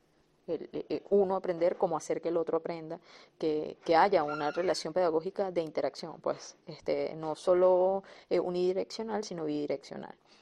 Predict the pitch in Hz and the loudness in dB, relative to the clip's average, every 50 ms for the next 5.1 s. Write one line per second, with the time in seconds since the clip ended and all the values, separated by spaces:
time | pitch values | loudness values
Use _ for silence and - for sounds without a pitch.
0 | _ _ - 247 262 262 269 285 285 254 233 240 - 226 208 - 170 151 - - | _ _ 0 2 2 2 2 0 -2 -4 -6 -2 -2 -2 0 2 0 0 2 2
1 | 170 165 160 151 143 143 143 - - 151 147 - - - _ - - - - - | 0 2 2 0 0 -2 -4 -4 -6 -6 -6 -6 -12 -18 _ -12 -12 -12 -12 -16
2 | - _ _ _ _ _ - 175 165 - - 170 160 - 170 175 180 196 214 220 | -20 _ _ _ _ _ -4 -4 -4 -2 0 -2 0 2 2 2 4 4 2 2
3 | 220 226 214 202 175 175 - 170 156 - 160 185 175 151 160 185 247 247 233 - | 2 0 -2 -2 -2 -4 -4 -4 -2 -2 -2 -2 -2 -4 -2 -2 -2 -2 -2 -6
4 | _ _ _ 170 160 160 - 156 160 151 143 - - - 202 190 196 208 190 170 | _ _ _ 0 0 0 -2 -4 -6 -6 -6 -6 -4 -2 -2 -2 2 2 2 2
5 | - - | 0 -4